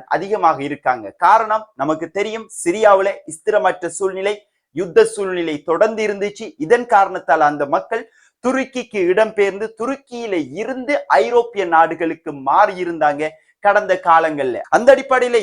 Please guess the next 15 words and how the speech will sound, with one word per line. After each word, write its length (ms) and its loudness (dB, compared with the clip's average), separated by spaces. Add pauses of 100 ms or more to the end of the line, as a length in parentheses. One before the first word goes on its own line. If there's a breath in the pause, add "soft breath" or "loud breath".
(100)
இது 140 -2 (160)
இவ்வாறு 380 2
இருக்கக்குள்ள 520 -2
வந்து 260 0 (280)
ஈரானினுடைய 720 2
பிரச்சினை 600 -2
தொடர்ச்சியாக 720 2
வலுவடைய 560 4 (180)
ஆரம்பிச்சிருக்கு. 640 -4 (160)
அமெரிக்கா 460 0 (180)
ஈரானை 400 0
தாக்க 340 0
போறோம் 360 -2
அப்படி 280 -2
என்று 140 -12